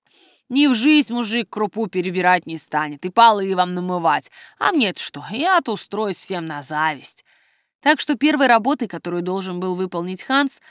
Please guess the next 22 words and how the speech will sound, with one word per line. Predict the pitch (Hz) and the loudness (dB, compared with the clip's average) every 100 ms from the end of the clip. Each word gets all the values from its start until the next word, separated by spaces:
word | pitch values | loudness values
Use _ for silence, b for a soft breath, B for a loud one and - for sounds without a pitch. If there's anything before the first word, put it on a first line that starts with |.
| b | b
стало | - 320 359 | 0 4 4
проводить | 285 285 240 214 285 - - | 2 2 4 4 2 0 -8
смертельно | - - 247 285 - 254 208 175 | -14 -2 0 0 0 0 0 -2
надоевшую | 175 170 180 180 170 - 175 | -4 -2 0 0 -2 -6 -4
мне | 175 | -4
тетку | 180 285 285 - 254 226 | -2 -2 -2 -4 -6 -6
до | 180 202 | -4 -2
деревни. | 208 208 147 - - _ _ B B B | -2 -2 -6 -12 -20 _ _ B B B
Перед | - 262 269 | 0 4 4
тем, | - 349 285 | 4 2 2
как | 262 | 0
отправить | 220 214 247 254 202 | 0 0 2 2 -2
служанку, | - 190 226 285 269 170 | -10 -4 0 2 0 -4
я | 165 208 | -2 -2
еще | 208 - | -2 -4
раз | 202 208 220 | 2 2 0
тщательнейшим | - - 233 - 233 208 - 196 196 | -4 2 2 2 -8 -8 -8 -6 -4
образом | 233 220 196 185 | -4 -4 -4 -4
осмотрела | 180 185 175 190 208 190 | -4 -4 -4 -2 -2 -2
все | - 202 | -4 -4
продуктовые | 202 196 175 - 185 180 170 | -4 -4 -6 -4 -4 -2 0
запасы, | 165 156 139 - - | 0 0 -4 -6 -8